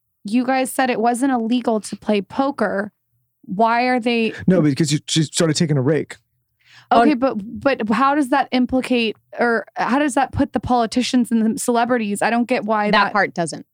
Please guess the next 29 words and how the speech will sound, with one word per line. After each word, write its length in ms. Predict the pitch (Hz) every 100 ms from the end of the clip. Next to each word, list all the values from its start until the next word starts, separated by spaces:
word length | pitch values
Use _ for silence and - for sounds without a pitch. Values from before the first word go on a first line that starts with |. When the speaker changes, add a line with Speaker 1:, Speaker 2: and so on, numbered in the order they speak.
| -
Speaker 1:
So 160 | - 277
why 320 | 233 262 277
were 120 | 294
they, 200 | 269 254
Speaker 3:
So 320 | 220 190 175 - -
Speaker 1:
they 100 | 233 262
just 160 | 277
want 180 | 277 -
information? 680 | 247 233 214 190 226 - 403 466 _ _ _ -
Speaker 3:
these 180 | 240 254
people, 520 | 302 285 302 294 - -
some 240 | - 233 226
of 120 | 220
them 380 | 240 247 240 - -
are 360 | 208 208 208 - _ _ _ _ _ _ -
up 160 | 202
to 160 | - 214
some, 440 | - 208 208 196 _ _ _ _ _ -
some 140 | 254
Speaker 1:
Yeah. 60 | 202
Speaker 3:
sketchy 380 | - 208 202 214
stuff. 320 | 247 233 -
Speaker 1:
Okay. 200 | 233 208 - -
Speaker 3:
You 100 | 202
know, 200 | 190 240 _ -
not 180 | 254
all 180 | 269 185
of 100 | 170
'em, 180 | 180 254